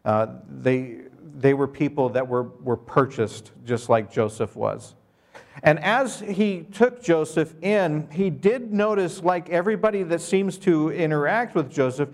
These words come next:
he did understand, he did start to realize that Joseph was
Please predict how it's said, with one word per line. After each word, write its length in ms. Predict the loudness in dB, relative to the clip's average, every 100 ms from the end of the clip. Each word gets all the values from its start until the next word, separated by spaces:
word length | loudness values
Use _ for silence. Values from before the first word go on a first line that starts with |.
| -16 -2
he 160 | 0 0
did 540 | 2 0 0 -10 -8
understand, 600 | -2 0 0 0 -2 -2
he 140 | -4 -2
did 200 | 0 0
start 260 | 0 -2
to 100 | -2
realize 520 | -2 0 0 0 -2 -2
that 100 | -6
Joseph 520 | 0 0 2 -2 -4 -14 -20 0
was 460 | 2 4 0 -6